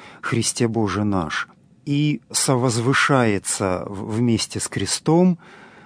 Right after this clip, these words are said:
рог верных царей наших, как по переводу с греческого, или рог верных христиан,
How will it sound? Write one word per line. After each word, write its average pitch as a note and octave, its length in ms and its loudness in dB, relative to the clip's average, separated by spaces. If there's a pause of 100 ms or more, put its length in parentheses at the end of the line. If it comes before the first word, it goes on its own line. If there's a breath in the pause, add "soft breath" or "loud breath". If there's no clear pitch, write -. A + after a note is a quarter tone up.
(160 loud breath)
рог B2+ 720 2
верных A2 920 0
царей C#3+ 640 0 (200 loud breath)
наших, B2 540 2
как - 340 -2
по G#2+ 380 -2
переводу G#2+ 440 0
с F#2+ 80 -2
греческого, G2 720 0
или F#2 440 -4 (280 loud breath)
рог G2+ 500 -4
верных E2+ 640 -2
христиан, D#3+ 840 2